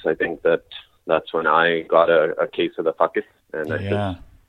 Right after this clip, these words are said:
Speaker 1: didn't really care anymore, and I just kinda let it all go.
Speaker 2: So what was it like when the, you mentioned the first time you got drunk around age thirty-one? What was that experience like?
Speaker 1: You know, unlike, uh, I, I've heard a lot of people describing that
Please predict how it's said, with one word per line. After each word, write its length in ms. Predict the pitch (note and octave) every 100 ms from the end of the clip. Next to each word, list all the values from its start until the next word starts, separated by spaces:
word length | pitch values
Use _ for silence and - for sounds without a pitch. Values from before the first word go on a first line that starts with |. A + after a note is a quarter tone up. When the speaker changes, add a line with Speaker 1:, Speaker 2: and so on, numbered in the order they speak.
| _
Speaker 1:
didn't 180 | F#2 F2
really 200 | E2+ E2+
care 240 | - E2+
anymore, 400 | G2 D#2 D2 C#2+ D2
and 120 | D2+
I 80 | D2+
just 180 | D#2+ - -
kinda 160 | D#2
let 160 | D#2 D#2
it 60 | D#2
all 140 | D2
go. 200 | D2+ D#2 - _
Speaker 2:
So 180 | - B2+
what 160 | C3+ D3+
was 140 | C3+
it 40 |
like 300 | C3+ B2 B2
when 160 | A#2+ G#2+
the, 100 | G#2
you 220 | - G#2 G2+
mentioned 280 | G#2+ G#2+
the 60 | G2+
first 260 | - G#2 -
time 160 | G#2+
you 80 | G#2+
got 160 | G2+ F#2
drunk 440 | G2 F#2 - -
around 340 | G2 F#2 F#2+ F2+
age 200 | F2+ -
thirty-one? 560 | F#2 F#2 F#2 F2 F2 G2
What 240 | G2 G#2
was 100 | A2
that 120 | F#2+
experience 460 | F#2 - F2 E2+ -
like? 260 | E2+ F2 - _ _ _ _ E3
Speaker 1:
You 60 |
know, 200 | E3 - C#3
unlike, 480 | D#3+ F3+ F3+ -
uh, 520 | C#3+ B2 A2+ G#2 G2 G2 F#2+ _ _ -
I, 140 | - -
I've 160 | B2 -
heard 400 | - C#3+ D#3+ - -
a 100 | G#2+
lot 360 | G#2 A2+ C3
of 160 | B2+ G#2+ - _ _
people 280 | A2 G#2 G#2+
describing 600 | G2 - - F2 F#2 F#2+
that 160 | F2